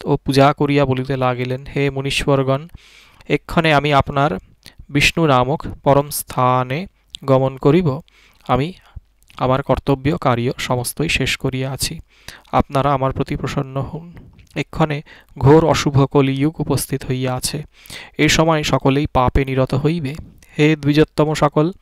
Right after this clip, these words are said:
যাহাতে সকলে কলির পাপ হইতে প্রমুক্ত হয়, সেজন্য আপনারা অজ্ঞলোকের হিতাবহ বিজ্ঞানদায়ক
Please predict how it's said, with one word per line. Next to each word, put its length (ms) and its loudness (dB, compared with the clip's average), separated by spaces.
যাহাতে 380 2
সকলে 440 4
কলির 340 4
পাপ 300 4
হইতে 260 2
প্রমুক্ত 420 0
হয়, 380 4
সেজন্য 640 -2
আপনারা 480 0
অজ্ঞলোকের 640 2
হিতাবহ 640 0
বিজ্ঞানদায়ক 920 2